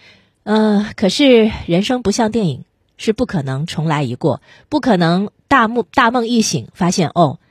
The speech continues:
那原来只是噩梦一场。人生是单线条，过了就是过了。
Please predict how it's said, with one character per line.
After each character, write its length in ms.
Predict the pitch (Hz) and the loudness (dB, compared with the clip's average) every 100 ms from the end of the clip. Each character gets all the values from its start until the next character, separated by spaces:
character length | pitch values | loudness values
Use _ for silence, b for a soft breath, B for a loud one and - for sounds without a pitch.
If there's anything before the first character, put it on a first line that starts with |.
| _ | _
那 160 | 185 | -2
原 160 | 156 156 | 0 0
来 120 | 156 | -2
只 120 | 151 | -4
是 160 | 120 135 | -6 -6
噩 160 | 175 | -4
梦 180 | 143 135 | -4 -4
一 140 | 135 113 | -8 -10
场。 300 | - - - b b b | -12 -16 -18 b b b
人 180 | - 165 | -4 -2
生 180 | 180 190 | -2 -2
是 140 | 170 | -2
单 200 | 131 180 | -2 -2
线 220 | 196 156 | -2 -6
条， 280 | 143 - 113 - _ _ | -6 -10 -12 -16 _ _
过 220 | - 208 | 0 2
了 180 | 135 - - | 0 -6 -14
就 160 | - 143 | -8 -6
是 140 | 123 | -6
过 240 | - 127 | -8 -8
了。 140 | 90 | -8